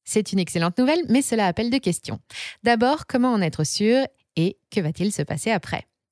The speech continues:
Selon les prévisions les plus optimistes, le tourisme post-covid est voué à un grand avenir dès l'an prochain, notamment parce qu'avec la reprise économique et la réouverture de nombreuses frontières, les touristes repartent. Le nombre de passagers chez Air France au troisième trimestre de deux mille vingt et un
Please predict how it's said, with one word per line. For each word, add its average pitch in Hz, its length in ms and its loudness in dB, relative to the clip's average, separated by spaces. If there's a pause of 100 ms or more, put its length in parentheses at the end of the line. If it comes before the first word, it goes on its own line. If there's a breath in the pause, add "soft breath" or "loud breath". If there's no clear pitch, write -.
(520 loud breath)
Selon 277 220 0
les 302 100 2
prévisions 190 360 0
les 175 100 0
plus 233 200 0
optimistes, 160 720 -2 (220 soft breath)
le 262 140 2
tourisme 208 440 -2
post-covid 180 760 -2 (140)
est 226 120 4
voué 233 220 0
à 151 80 2
un 135 100 0
grand 190 280 -2
avenir 165 320 0
dès 208 120 0
l'an 202 100 2
prochain, 160 400 -4 (400 loud breath)
notamment 214 420 0
parce 175 160 -6
qu'avec 156 280 -2
la 151 80 -6
reprise 180 340 -2
économique 160 480 -2
et 160 40 -2
la 151 100 -2
réouverture 180 560 0
de 165 80 0
nombreuses 196 340 2
frontières, 170 600 -2
les 147 120 0
touristes 196 540 -4
repartent. - 720 -6 (800 soft breath)
Le 160 80 2
nombre 190 280 4
de 156 80 2
passagers 208 480 2
chez 170 140 -2
Air 190 180 2
France 185 240 -2
au 151 60 -2
troisième 247 340 2
trimestre 180 460 -2
de 151 120 -6
deux 165 140 2
mille 269 180 2
vingt 165 240 -2
et 156 100 0
un 214 120 -4